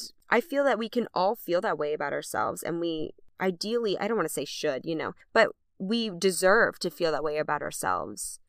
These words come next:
because we are fun and we are great to be with. And once you cultivate that, that within you, it is so powerful, because the second you stop looking for it in others,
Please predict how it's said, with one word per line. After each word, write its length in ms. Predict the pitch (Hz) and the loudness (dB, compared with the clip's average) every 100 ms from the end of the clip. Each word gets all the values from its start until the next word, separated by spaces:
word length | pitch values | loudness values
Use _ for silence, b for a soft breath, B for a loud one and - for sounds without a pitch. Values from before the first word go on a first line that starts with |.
| _ | _
because 800 | 196 - 190 180 175 - - - - | -8 2 4 4 2 -6 -8 -10 -8
we 240 | 170 220 | 0 4
are 240 | 185 311 | 6 6
fun 340 | 466 - 147 - | 4 -2 -2 -2
and 100 | 180 | 0
we 120 | 180 | 4
are 220 | 208 403 | 8 8
great 300 | 226 185 104 - 196 | 8 6 6 -2 -4
to 120 | 233 | 0
be 200 | 185 175 | 4 4
with. 300 | 165 170 - | 4 2 0
And 460 | - 175 170 165 170 - - _ | 0 2 4 2 -4 -10 -18 _
once 440 | - 196 226 254 - | -2 2 4 2 -2
you 340 | 254 247 208 - | -4 -4 -4 -8
cultivate 680 | - 214 226 226 202 180 - - | -6 -4 -2 -2 0 -2 -4 0
that, 360 | 165 165 160 - - | 4 4 2 -4 -6
that 300 | 170 165 185 | 6 8 8
within 340 | 170 156 156 | 4 0 -2
you, 360 | 226 277 330 381 _ | 0 0 0 -2 _
it 120 | 208 220 | 2 2
is 140 | 226 | 2
so 520 | - - 196 170 170 | -2 -2 0 2 2
powerful, 560 | 175 175 175 175 - 143 | 0 2 4 2 0 -4
because 420 | 156 - 165 165 | -6 -4 -4 -2
the 80 | 160 | -4
second 420 | - 180 202 220 | -2 -2 -2 -2
you 80 | 196 | -4
stop 360 | - 185 175 | 0 2 2
looking 360 | 156 151 180 196 | 2 -6 -4 -6
for 260 | - 226 220 | -2 0 0
it 80 | |
in 120 | 165 143 | -2 -2
others, 680 | 143 196 247 311 - - | -2 0 0 0 -6 -10